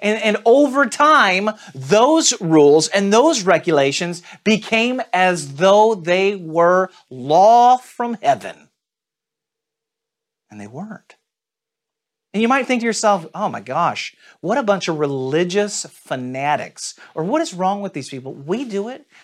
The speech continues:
We do it all the time. At our house,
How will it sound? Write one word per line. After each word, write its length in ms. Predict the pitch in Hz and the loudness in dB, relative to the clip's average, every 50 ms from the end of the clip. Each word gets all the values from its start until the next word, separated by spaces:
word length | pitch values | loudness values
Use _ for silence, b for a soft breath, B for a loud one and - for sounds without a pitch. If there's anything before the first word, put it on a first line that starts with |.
| b b b | b b b
We 100 | 226 196 | -10 -10
do 180 | 151 147 127 | -8 -8 -8
it 120 | 117 - - - | -10 -10 -10 -8
all 200 | 110 113 113 120 | -8 -8 -8 -8
the 120 | 127 135 | -12 -16
time. 380 | - - 120 101 95 92 113 _ _ _ _ _ _ _ _ _ _ _ _ _ _ _ _ _ _ _ _ _ - B B B B B B | -18 -18 -18 -18 -18 -20 -20 _ _ _ _ _ _ _ _ _ _ _ _ _ _ _ _ _ _ _ _ _ -20 B B B B B B
At 100 | 165 170 | 0 2
our 200 | 175 175 196 208 | 2 4 2 2
house, 640 | 190 208 208 202 208 214 208 - - - - - | 2 2 2 2 2 0 -2 -4 -6 -6 -8 -8